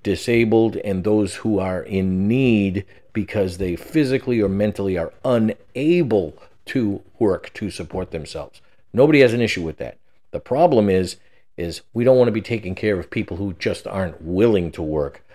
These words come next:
who are absolutely capable of work. The Bible is very clear about that. It says that they get, become idle and busybodies. And, uh, uh,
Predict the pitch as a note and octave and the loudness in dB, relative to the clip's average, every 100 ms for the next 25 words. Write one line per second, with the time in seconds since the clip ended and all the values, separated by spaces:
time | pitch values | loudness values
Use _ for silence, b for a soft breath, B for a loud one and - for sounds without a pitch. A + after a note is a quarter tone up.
0 | b - - G#2 E2+ E2+ - - G#2+ A2 | b -14 -4 -2 -2 -4 -6 -4 0 0
1 | - G#2+ G2+ G#2+ F#2 F2+ - F2 E2+ D2 | -2 -2 0 -2 -4 -6 -6 -6 -6 -10
2 | C#2 C2+ D#2 C#2+ - - b b b b | -10 -12 -12 -12 -12 -20 b b b b
3 | - F2+ D#2+ A2 A#2 G#2 F#2 E2 A2+ A#2+ | -10 -6 -2 2 4 2 0 0 2 4
4 | A2 - G#2+ F#2+ E2+ E2 - D2+ D2+ - | 2 0 0 0 -2 -6 -4 -6 -8 -14
5 | - - - A2+ - D#3+ - C#3 - C3 | -20 -16 -8 -4 2 2 4 0 6 6
6 | A#2 B2+ F#2+ B2 B2 A#2+ B2 C#3+ E3 E3+ | 6 2 0 4 4 6 6 8 10 8
7 | B2+ A#2 G#2 C3+ A#2+ F#2+ F2 E2+ D2 - | 4 4 4 4 2 2 2 -2 -6 -12
8 | - B B B - F2+ F2+ E2+ - E2 | -16 B B B -8 -4 -4 -2 -2 -2
9 | D2+ B B B B B - E2 D2+ C2+ | -6 B B B B B -16 -12 -10 -12
10 | A1+ | -14